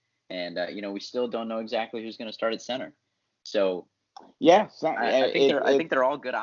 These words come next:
Speaker 2: yeah.
Speaker 1: options. We just don't know who it's gonna be. So, you know, last year we tried to guess who was gonna start at left guard, um, and we <laughs> got it, you know, very wrong.
Speaker 2: Massively wrong. We couldn't have been
Speaker 1: Um,
Speaker 2: more wrong.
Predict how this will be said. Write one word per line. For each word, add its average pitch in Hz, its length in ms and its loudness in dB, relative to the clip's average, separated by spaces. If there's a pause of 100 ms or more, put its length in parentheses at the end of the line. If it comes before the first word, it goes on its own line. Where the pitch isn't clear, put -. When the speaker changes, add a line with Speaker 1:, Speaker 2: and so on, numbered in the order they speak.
Speaker 2:
yeah. 127 100 2
Speaker 1:
options. 151 260 -8
We 151 120 -12
just 135 160 -18
don't 143 120 -8
know 123 120 -10
who 123 80 -10
it's 110 100 -14
gonna 113 160 -8
be. 101 240 0
So, 104 280 0
you 104 120 4
know, 107 140 2
last 127 340 2
year 127 160 -6
we 113 140 -4
tried 113 240 -4
to 107 80 -8
guess 107 320 -2
who 113 100 -12
was 101 100 -6
gonna 92 180 -14
start 92 280 2
at - 100 -2
left 87 220 2
guard, 95 380 4 (500)
um, 101 480 -6
and 104 160 -4
we 95 240 2
<laughs> - 100 -8
got - 200 -6
it, 98 120 0 (440)
you 87 100 -6
know, 82 180 -6
very 85 360 -2
wrong. 92 180 2
Speaker 2:
Massively 147 580 4
wrong. 107 360 -4
We 135 100 -2
couldn't 165 320 0
have 139 220 -2
been 120 140 -2
Speaker 1:
Um, 117 60 -4
Speaker 2:
more 113 200 -4
wrong. 90 300 -12